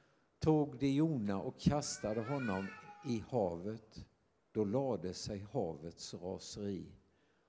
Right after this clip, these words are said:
Och männen greps av stor fruktan för Herren, och de offrade slaktoffer åt Herren och gav löften.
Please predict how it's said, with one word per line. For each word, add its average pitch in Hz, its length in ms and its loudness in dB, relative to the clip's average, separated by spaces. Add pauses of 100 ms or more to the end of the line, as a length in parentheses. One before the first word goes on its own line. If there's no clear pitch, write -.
(180)
Och 117 140 0
männen 123 680 2
greps 127 640 2
av 117 200 0
stor 143 420 -2
fruktan 117 640 -2
för 104 160 -6
Herren, 117 600 -2 (680)
och 117 120 2
de 117 140 2
offrade 107 560 -2
slaktoffer 127 1120 -4 (160)
åt 131 320 0
Herren 87 480 -4 (100)
och 104 120 -8
gav 85 360 -2
löften. 98 760 -8